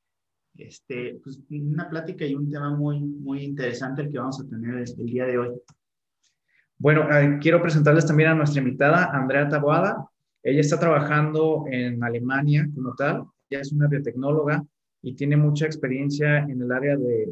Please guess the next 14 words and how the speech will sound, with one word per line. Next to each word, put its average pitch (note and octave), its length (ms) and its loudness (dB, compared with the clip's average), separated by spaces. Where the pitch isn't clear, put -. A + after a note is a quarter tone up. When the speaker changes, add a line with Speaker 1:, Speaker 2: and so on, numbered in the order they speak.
Speaker 2:
D C3+ 160 -6
N C#3+ 200 0
A C#3 120 0
recombinante, D3 1040 -2
secuenciación C3 600 -12
de B2+ 100 -4
D C3 80 -2
N B2 180 -4
A, E3 260 -2
eh, A#2+ 640 -2
prácticas C#3 460 -4
de B2+ 80 -4
laboratorio, D#3+ 1000 0
en, B2 440 -4